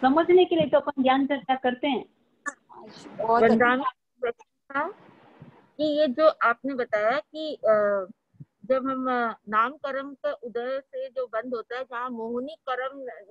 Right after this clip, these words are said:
Speaker 3: मोहिनी जब जुड़ जाता है तो रागात्मक आपने कुछ बताया, वो समझ नहीं आया।
Speaker 1: अच्छा, जहाँ जहाँ कर्म का उदय है, उदय के साथ बंधन जुड़ा हुआ है,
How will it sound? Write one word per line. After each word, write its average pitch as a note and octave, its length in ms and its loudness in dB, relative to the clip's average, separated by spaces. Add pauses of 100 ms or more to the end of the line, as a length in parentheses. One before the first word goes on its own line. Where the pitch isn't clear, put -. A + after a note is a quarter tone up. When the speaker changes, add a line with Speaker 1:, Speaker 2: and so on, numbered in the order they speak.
(120)
Speaker 3:
मोहिनी C#4+ 340 -6
जब D4 160 0
जुड़ C4 240 -6
जाता A3 360 -2
है A3+ 140 -2
तो C4 140 -4
रागात्मक A#3+ 640 -2 (280)
आपने A#3+ 260 -10
कुछ B3 200 -8
बताया, F#3+ 400 -8
वो G3 180 -16
समझ G#3+ 340 -10
नहीं F#3 220 -14
आया। D3+ 300 -20 (1900)
Speaker 1:
अच्छा, G#3+ 400 2 (1160)
जहाँ C4 420 6
जहाँ D4+ 420 4
कर्म C#4 340 0
का E4 220 2
उदय A3+ 340 0
है, F#3+ 380 -2 (380)
उदय D#4+ 360 6
के D4+ 240 0
साथ D#4+ 340 2
बंधन B3+ 680 -2
जुड़ा G#3+ 260 -2
हुआ F#3 320 -8
है, - 200 -18